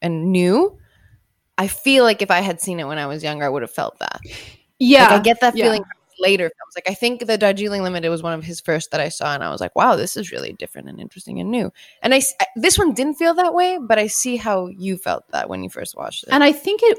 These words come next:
Speaker 2: was the first film of his I saw. I might have seen Royal Tenenbaums before, but I'm, I'm pretty sure it was this. And I think it especially, like, whatever,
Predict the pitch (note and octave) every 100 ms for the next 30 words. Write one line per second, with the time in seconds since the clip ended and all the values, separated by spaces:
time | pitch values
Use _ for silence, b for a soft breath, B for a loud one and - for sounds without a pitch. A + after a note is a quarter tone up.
0 | - A#3+ A#3 A#3+ A3+ A#3+ A#3+ A3 G#3 -
1 | - G3+ F#3 - G#3 F3+ E3+ - - F3+
2 | - - - - A3+ G#3+ A#3 A#3+ D4 C#4+
3 | C4 A#3+ G#3+ G#3+ G#3 G3+ G3+ G3+ F#3+ -
4 | F#3+ - F#3+ G#3+ A#3+ A3 G#3 F#3 - _
5 | _ _ _ _ - F#3+ - F4+ - F4+
6 | G#3 G3+ F3+ D#3+ F#3+ - G3 F#3+ F#3+ B3+
7 | B3+ - A3+ - G#3+ - G3+ F#3 E3+ E3+
8 | - _ b b b b b b _ _
9 | G3 F#3+ G#3 G#3 F#3+ E3+ F#3+ F#3